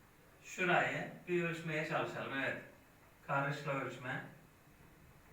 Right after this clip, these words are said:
Bir, iki, üç. Yani şu kahverengi gördüğünüz fayans parçası tam kaç karışmış? Üç karışmış.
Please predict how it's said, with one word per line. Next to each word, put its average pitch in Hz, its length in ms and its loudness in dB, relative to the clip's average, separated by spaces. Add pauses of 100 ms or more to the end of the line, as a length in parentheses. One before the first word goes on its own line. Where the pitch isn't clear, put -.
(140)
Bir, 135 400 -4 (1300)
iki, 135 600 -6 (600)
üç. 147 400 -2 (640)
Yani 147 360 4
şu 160 460 2 (380)
kahverengi 143 840 4
gördüğünüz 135 480 -4
fayans 135 520 -2
parçası 131 560 -4
tam 156 360 -2 (160)
kaç 160 260 2
karışmış? 143 500 0 (720)
Üç 170 280 -4
karışmış. - 640 0